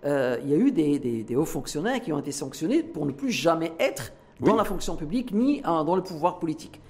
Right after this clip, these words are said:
Speaker 2: Mais jamais de ministre. Enfin,
Speaker 1: Si, si,
Speaker 2: de
Speaker 1: il y a
Speaker 2: ministre
Speaker 1: eu
Speaker 2: à
Speaker 1: des
Speaker 2: l'exercice sur la base de, du fait qu'ils n'ont pas atteint les objectifs de, de leur ministère, de leurs attributs.
Speaker 1: Oui,
Speaker 2: Surtout
Speaker 1: peut-être
Speaker 2: sur les
Speaker 1: par
Speaker 2: projets.
Speaker 1: rapport à des projets particuliers.
Speaker 2: Voilà.
Speaker 1: Maintenant, bah, c'est une première étape.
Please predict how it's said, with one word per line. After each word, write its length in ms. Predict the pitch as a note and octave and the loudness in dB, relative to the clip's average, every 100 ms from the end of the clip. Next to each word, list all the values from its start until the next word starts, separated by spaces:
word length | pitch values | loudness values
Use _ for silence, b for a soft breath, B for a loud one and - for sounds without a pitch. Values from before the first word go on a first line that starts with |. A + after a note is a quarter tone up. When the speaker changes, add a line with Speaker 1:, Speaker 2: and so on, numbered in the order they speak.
| - | -6
Speaker 2:
Mais 80 | G2+ | -4
jamais 240 | G2+ C#3 | 0 2
de 60 | C3 | 2
ministre. 280 | A#2 G2 - - - - - - - - - - | 0 -4 -8 -20 -20 -20 -20 -20 -14 -14 -10 -4
Enfin, 140 | - | -2
Speaker 1:
Si, 180 | - G3+ | -2 -4
si, 160 | D#3 | -4
Speaker 2:
de 20 | G2+ | -2
Speaker 1:
il 40 | |
y 20 | |
a 40 | A2 | 0
Speaker 2:
ministre 180 | B2+ G3 | 0 0
Speaker 1:
eu 20 | |
Speaker 2:
à 40 | |
Speaker 1:
des 60 | A#2 | 0
Speaker 2:
l'exercice 240 | A#2+ E3+ | 0 -4
sur 80 | C3+ | -2
la 80 | B2 | 0
base 200 | C#3+ D#3 | 2 0
de, 160 | B2+ C3 B B | -2 -4 B B
du 80 | G2+ | -6
fait 120 | D#3 | -6
qu'ils 120 | C#3 | -4
n'ont 80 | A#2 | -4
pas 160 | A2 A2 | -2 -4
atteint 240 | - C#3+ | -2 -2
les 200 | B2+ G2+ | -4 -4
objectifs 680 | G2+ G2+ F#2+ D#3 D#3+ - G2+ | -6 -6 -8 -10 -10 -12 -6
de, 480 | A2+ A#2 A2+ A2+ - B B _ - - - - - - - | -4 -2 -2 -4 -6 B B _ -20 -20 -20 -20 -20 -20 -10
de 80 | B2 | 0
leur 140 | A2+ G2 | 0 0
ministère, 300 | G2+ - C3 | -4 -4 -2
de 60 | |
leurs 180 | A2 F#2+ | -2 -2
attributs. 360 | B2+ - C3 A2 - - - - | -6 -6 -8 -8 -12 -20 -20 -12
Speaker 1:
Oui, 160 | F#3+ A#3 | 0 0
Speaker 2:
Surtout 180 | G3+ D#3+ | 2 2
Speaker 1:
peut-être 140 | F#3+ | 4
Speaker 2:
sur 100 | A3+ | 4
les 80 | C#3 | 4
Speaker 1:
par 140 | - D3+ | 4 4
Speaker 2:
projets. 140 | F3 | 4
Speaker 1:
rapport 180 | A3 F#3+ | 4 2
à 60 | F3 | 0
des 80 | |
projets 340 | F3 - F#3+ E3 | -2 0 0 0
particuliers. 460 | D#3 D#3 D3+ D3+ | -2 -6 -10 -4
Speaker 2:
Voilà. 180 | C3+ - - | 4 4 4
Speaker 1:
Maintenant, 420 | - G3 G3+ B3+ - | -2 0 2 0 0
bah, 100 | C#3+ | -2
c'est 220 | D3+ - | -4 -4
une 100 | E3+ | -6
première 280 | - E3+ E3+ | -2 0 0
étape. 360 | E4+ F4 - | 0 -2 -2